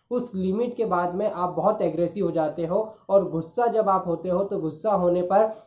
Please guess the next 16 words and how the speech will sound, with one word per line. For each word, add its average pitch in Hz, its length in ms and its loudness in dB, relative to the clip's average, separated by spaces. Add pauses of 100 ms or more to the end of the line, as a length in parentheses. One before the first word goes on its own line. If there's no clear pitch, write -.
(120)
आप 180 280 0
चीज़ों 185 260 -2
को - 100 -6
फेंकने 196 440 0
लगते - 280 -2
हो। 127 240 -6 (200)
ये 220 280 8
mental 220 340 0
condition 202 500 0
है, 214 240 -2
तो 226 100 -6
आप 190 520 2
carcinosin 185 720 -4
को 196 60 -4
यूज़ 180 360 -2
करें, 214 300 2